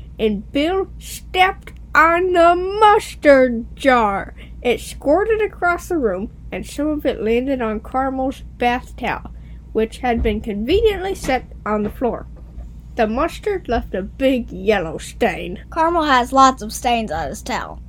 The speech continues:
Speaker 2: Too many.
Speaker 1: Yes, one is from grape juice,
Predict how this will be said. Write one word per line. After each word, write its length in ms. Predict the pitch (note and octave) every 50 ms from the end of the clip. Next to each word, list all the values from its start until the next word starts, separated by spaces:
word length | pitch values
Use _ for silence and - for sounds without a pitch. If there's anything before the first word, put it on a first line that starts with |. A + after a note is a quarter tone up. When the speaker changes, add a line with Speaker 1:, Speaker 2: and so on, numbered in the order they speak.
| - - -
Speaker 2:
Too 340 | - D#4 F4 F4+ F#4 E4 C4+
many. 500 | G#3+ G3 G#3 A#3 C4 C4+ C4 A#3 G3 - - - - - - - - - - - - - - - - - -
Speaker 1:
Yes, 500 | - A#3 A#3 A3+ A3+ G#3+ F#3 - - -
one 220 | - G#3 A#3 C#4+
is 140 | F4+ F4 -
from 160 | - G4+ G4+
grape 280 | E4+ - A#3 G3 F3 -
juice, 360 | - - - C4+ - - -